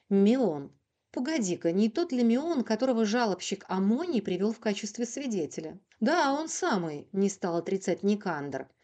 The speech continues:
«Вчера сидел у Сагены, рассказывал нам про сумасшедшую Ценобастис, а сегодня его нашли мёртвым у Капеллеи. Кто-то затеял с ним драку и зарезал кинжалом».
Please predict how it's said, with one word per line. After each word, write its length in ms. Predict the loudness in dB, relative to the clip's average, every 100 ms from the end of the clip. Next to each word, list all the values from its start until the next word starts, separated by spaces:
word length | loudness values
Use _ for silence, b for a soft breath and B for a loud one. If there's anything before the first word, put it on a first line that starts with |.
| b -12
«Вчера 300 | -2 2 2
сидел 320 | 0 0 0
у 40 | -2
Сагены, 540 | -2 -2 0 -2 -2
рассказывал 600 | -2 -2 -2 -2 0 2
нам 200 | 2 2
про 140 | 0 -4
сумасшедшую 800 | -2 -2 -2 0 0 0 -2 -2
Ценобастис, 880 | 0 0 0 0 0 -2 -6 -6 -4
а 80 |
сегодня 480 | -2 -2 0 0 0
его 140 | 0 -2
нашли 320 | -4 -2 0
мёртвым 420 | 0 0 0 -2
у 80 | -2
Капеллеи. 680 | -4 -2 0 2 2 0 -2
Кто-то 440 | -6 -4 -4 -4 -2
затеял 500 | -2 0 0 0 0
с 120 | -2
ним 140 | -2
драку 360 | 0 0 0 -2
и 100 | 0
зарезал 540 | 0 2 2 0 -2
кинжалом». 680 | -2 -6 -6 -6 -6 -6